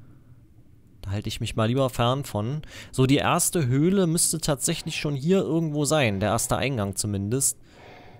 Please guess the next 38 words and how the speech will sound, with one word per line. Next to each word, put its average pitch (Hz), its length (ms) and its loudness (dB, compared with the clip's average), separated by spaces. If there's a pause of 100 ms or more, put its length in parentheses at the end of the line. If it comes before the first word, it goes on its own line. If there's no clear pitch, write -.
(140)
Das - 160 -8
müsste 123 280 0
hier 131 240 0
irgendwo. 127 880 -2
Schade, 135 180 2
ich 131 80 -2
habe 131 120 0
jetzt 123 120 -6
gerade 131 220 0
kein 123 160 0
G 120 160 -6
P 131 140 -2
S - 160 0
dabei. 110 260 2
Ich 113 80 -4
kann 120 140 -2
euch 120 100 -2
gerade 117 200 -2
die 113 80 -10
Koordinaten 110 580 -2
nicht 110 160 -4
sagen. 117 540 0 (1000)
Ähm, 104 720 -2 (920)
aber 131 160 4
naja, 95 320 0
ihr 120 100 0
findet 135 240 2
das 113 160 2
auch 113 200 2
raus. 113 280 2
In 131 120 -2
der 127 120 4
Wiki 135 240 -2
steht - 280 0
sowas 113 260 0
ja 113 100 0
meistens 110 420 0
immer. 127 340 -2